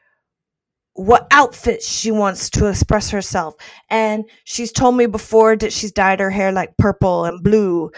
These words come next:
And, you know, I can't, I can't see, but she tells me about it.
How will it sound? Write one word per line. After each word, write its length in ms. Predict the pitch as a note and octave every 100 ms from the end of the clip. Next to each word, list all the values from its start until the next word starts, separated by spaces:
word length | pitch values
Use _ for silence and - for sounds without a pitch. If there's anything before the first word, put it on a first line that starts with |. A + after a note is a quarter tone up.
| - - -
And, 380 | G3 G3+ G3 -
you 100 | G#3
know, 120 | F3+
I 100 | -
can't, 380 | F3+ - E3+ D#3+ _ _ _ -
I 100 | G3+
can't 240 | - G#3 -
see, 240 | E4 E4+
but 140 | A#3+ B3+
she 140 | B3
tells 320 | D#4 B4+ A#4+
me 100 | A#3
about 400 | F3+ F3 C#3+ D3+
it. 320 | E3 B3 -